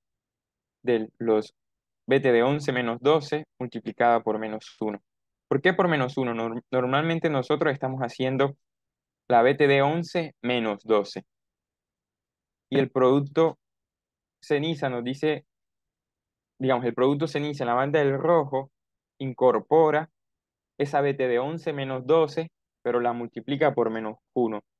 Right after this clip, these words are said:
De tal manera que los valores de mayor tamaño, que, que van a representar los valores,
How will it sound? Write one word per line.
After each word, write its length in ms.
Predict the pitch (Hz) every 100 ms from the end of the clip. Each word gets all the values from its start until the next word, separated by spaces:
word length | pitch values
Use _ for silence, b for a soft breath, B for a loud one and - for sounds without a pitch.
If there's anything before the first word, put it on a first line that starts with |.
| _ _ _ _ _ -
De 140 | 127
tal 220 | 127 143
manera 400 | 165 160 139 120
que 80 | 117
los 160 | 113 110
valores 560 | 113 135 160 143 - _ _ _ _ _
de 240 | 120 127 127
mayor 760 | 123 117 120 143 151 151 143 _ _
tamaño, 640 | 135 123 120 113 113 113 123 _ _ _ _ _ _ _ _ _ _ _ _ _ _ _ _ _ -
que, 80 | 110 104
que 80 | 110
van 140 | 113 143
a 80 |
representar 520 | 135 - 117 110 123 113
los 140 | 104
valores, 440 | 107 113 127 113